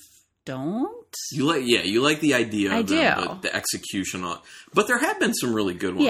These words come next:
Speaker 1: Yeah,
Speaker 2: over
Speaker 1: it's
Speaker 2: time.
Speaker 1: always like, and I still like a good, um, Pumpkin here and there
Speaker 2: Sure.
Speaker 1: once in a while, 'cause that's, like, a classic.
Speaker 2: Mm-hmm.
Speaker 1: Um,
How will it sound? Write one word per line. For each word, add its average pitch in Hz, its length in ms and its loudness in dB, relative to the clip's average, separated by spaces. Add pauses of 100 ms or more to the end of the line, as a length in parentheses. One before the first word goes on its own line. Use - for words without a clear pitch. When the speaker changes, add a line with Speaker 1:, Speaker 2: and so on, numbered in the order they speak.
(100)
Speaker 1:
Yeah, 87 80 -6
Speaker 2:
over 80 120 -10
Speaker 1:
it's - 180 -2
Speaker 2:
time. 330 100 4
Speaker 1:
always 403 260 -2
like, 277 540 -2 (720)
and 269 80 0
I 285 140 0 (160)
still 302 280 -4
like 220 280 -2
a 214 80 -4
good, 180 680 -4
um, 147 540 -6
Pumpkin 160 720 -2
here 151 260 -4
and 147 160 -2
there 135 300 -4
Speaker 2:
Sure. 135 120 -4
Speaker 1:
once 143 180 -6
in 147 40 -4
a 139 40 -4
while, 135 400 -2
'cause 160 140 -12
that's, 160 200 -8
like, 156 160 -8
a 170 60 -8
classic. - 800 -6
Speaker 2:
Mm-hmm. 247 260 -2 (500)
Speaker 1:
Um, 143 680 -6